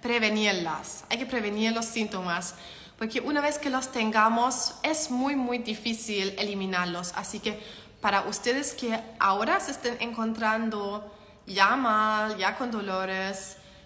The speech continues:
ya con constipación, entonces, para ustedes van ya esas medidas de emergencia porque ya se están sintiendo mal.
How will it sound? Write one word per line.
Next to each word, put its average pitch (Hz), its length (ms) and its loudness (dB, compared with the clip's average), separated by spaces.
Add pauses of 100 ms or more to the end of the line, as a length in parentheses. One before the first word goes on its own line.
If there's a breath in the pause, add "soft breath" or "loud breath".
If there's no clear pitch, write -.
ya 208 200 4
con 277 160 2
constipación, 208 1080 0 (560 loud breath)
entonces, 233 420 2
para 220 220 4
ustedes 233 720 0
van 220 420 4 (180)
ya 202 680 2
esas 226 340 2
medidas 214 460 0
de 208 80 -4
emergencia 214 520 -2
porque 220 320 -4
ya 214 220 4
se 220 120 0
están 214 360 0
sintiendo 185 420 -4
mal. 175 240 -4